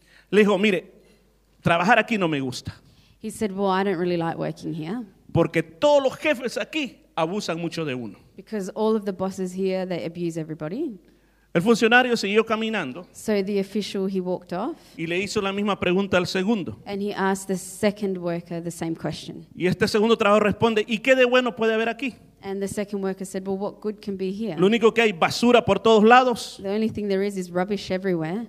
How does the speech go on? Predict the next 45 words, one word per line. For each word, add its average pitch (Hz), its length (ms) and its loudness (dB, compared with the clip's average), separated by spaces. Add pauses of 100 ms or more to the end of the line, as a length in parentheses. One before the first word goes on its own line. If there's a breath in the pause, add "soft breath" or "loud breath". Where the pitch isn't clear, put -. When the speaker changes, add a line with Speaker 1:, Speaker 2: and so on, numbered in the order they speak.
Speaker 1:
hierro, 247 760 4
Speaker 2:
Um, 180 400 -6
metal, 226 400 -2
steel, - 260 -6
Speaker 1:
piedras, 240 720 4
Speaker 2:
um, 175 300 -6
rocks, - 640 -6
Speaker 1:
y 196 80 6
estos 226 220 4
compañeros 226 560 6
malcriados 254 640 6
que 220 80 0
tengo 240 240 2
aquí, 247 420 0
Speaker 2:
and 208 140 -6
all 208 120 -4
of 202 120 -8
these 190 320 -8
rude 208 320 -2
co-workers 190 580 -4
that 175 140 -8
are 170 40 -6
here. 190 180 -6
Speaker 1:
que 185 80 6
lo 190 140 6
que 185 140 0
quiero 233 220 8
es 226 80 6
irme 220 260 2
lo 208 80 4
más 196 180 0
pronto 196 360 2
de 160 60 2
este 147 160 -2
lugar." 135 340 0
Speaker 2:
And 196 80 -8
all 214 120 -6
I 208 140 -4
want 180 160 -10
is 180 120 -10
just - 180 -14
to 185 80 -2
leave 175 240 -2
this 160 160 -10
place." 151 420 -12